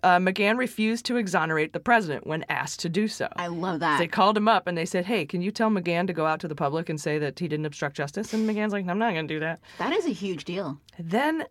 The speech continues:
Speaker 1: again, the White House reached out via phone call from Emmett Flood to Burke right after the redacted Mueller report was made public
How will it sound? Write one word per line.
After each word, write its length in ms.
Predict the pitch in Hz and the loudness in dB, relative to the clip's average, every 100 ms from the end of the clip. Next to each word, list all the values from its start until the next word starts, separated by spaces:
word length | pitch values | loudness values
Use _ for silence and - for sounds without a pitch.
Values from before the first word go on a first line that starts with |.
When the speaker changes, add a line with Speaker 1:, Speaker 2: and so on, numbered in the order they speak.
| - | -2
Speaker 1:
again, 600 | 240 202 240 269 190 120 | 0 0 2 4 4 2
the 100 | 165 | 4
White 240 | 175 180 | 6 6
House 240 | 180 170 - | 4 0 0
reached 260 | 170 - | -4 0
out 200 | 156 151 | 0 0
via 260 | - 170 196 | -2 0 0
phone 300 | - 175 175 | 2 0 2
call 220 | 170 160 | 0 -2
from 180 | 165 156 - | -2 -6 -6
Emmett 240 | 143 - | -8 -8
Flood 420 | - 151 139 190 - | -4 -2 -2 -4 -10
to 120 | - | -6
Burke 520 | 160 - 139 175 - - - | -6 -2 -4 -4 -10 -18 -6
right 320 | 143 180 208 - | 0 2 2 4
after 460 | 208 302 - 180 | 4 4 0 -2
the 100 | 147 | -2
redacted 480 | 151 151 143 139 147 | -2 0 0 0 -4
Mueller 240 | 151 143 | -2 -2
report 300 | 139 139 156 | -4 -2 -2
was 120 | - 156 | -2 0
made 200 | 156 143 | -2 2
public 440 | 226 185 156 - | 2 2 -2 -4